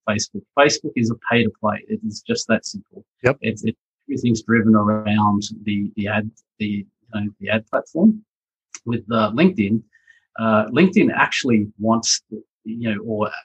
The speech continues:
Speaker 1: generates the very high majority of their revenue through subscriptions, meaning that people have a subscription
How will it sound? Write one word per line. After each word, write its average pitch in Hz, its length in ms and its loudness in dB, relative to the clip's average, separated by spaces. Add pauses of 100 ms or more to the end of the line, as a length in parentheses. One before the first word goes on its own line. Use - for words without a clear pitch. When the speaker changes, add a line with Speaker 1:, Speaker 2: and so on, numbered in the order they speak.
(180)
Speaker 1:
generates 123 720 0
the 110 120 -10
very 151 400 2
high 131 220 0
majority 107 560 2
of - 80 -10
their 101 160 -4
revenue 101 560 0
through - 220 -4
subscriptions, - 880 -8 (480)
meaning 113 380 4
that 104 200 0
people 107 240 2
have 104 140 -2
a 107 80 -4
subscription - 580 -6